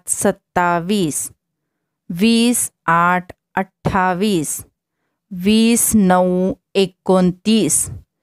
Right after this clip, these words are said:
तीस, तीस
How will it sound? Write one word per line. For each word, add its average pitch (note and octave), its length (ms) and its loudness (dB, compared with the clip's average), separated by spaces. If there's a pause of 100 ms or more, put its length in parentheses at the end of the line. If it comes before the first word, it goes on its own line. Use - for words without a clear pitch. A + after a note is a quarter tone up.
(560)
तीस, A3 520 -2 (2500)
तीस A3 400 0